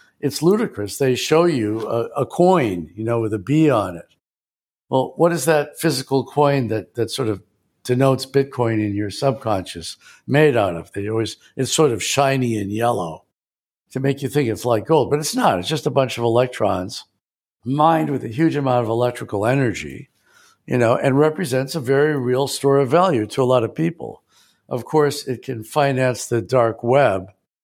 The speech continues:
and create a lot of social problems around the world. So governments wanna, are gonna wanna have their own,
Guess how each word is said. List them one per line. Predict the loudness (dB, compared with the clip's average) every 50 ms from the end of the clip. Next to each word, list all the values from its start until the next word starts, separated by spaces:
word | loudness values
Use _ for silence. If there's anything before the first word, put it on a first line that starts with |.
| _ _ _ _ _ _ _ _ _
and | -10 -8 -8 -8 -8
create | -4 0 0 0 0
a | 0 -2
lot | -4 0 2 2 2 0
of | 0 -2
social | 0 0 0 0 0 -2 -6
problems | -4 -4 -2 -2 -2 -2 -4 -6 -6 -4
around | -2 0 0 0 0 -2
the | -2 -2
world. | -2 0 0 -2 -2 -6 -10 -14 -18 _ _ _ _ _ _ _ _ _ _ _ _
So | -4 0 0 0 0
governments | 2 2 2 2 2 2 0 -2 -2 -2 -4 -4
wanna, | -2 -2 -2 -2 -4 -4
are | -4 -4 -2
gonna | -2 -2 -2 -2
wanna | -2 -2 -2 -2
have | -4 -4
their | -2 0 0
own, | 2 2 2 0 -2 -6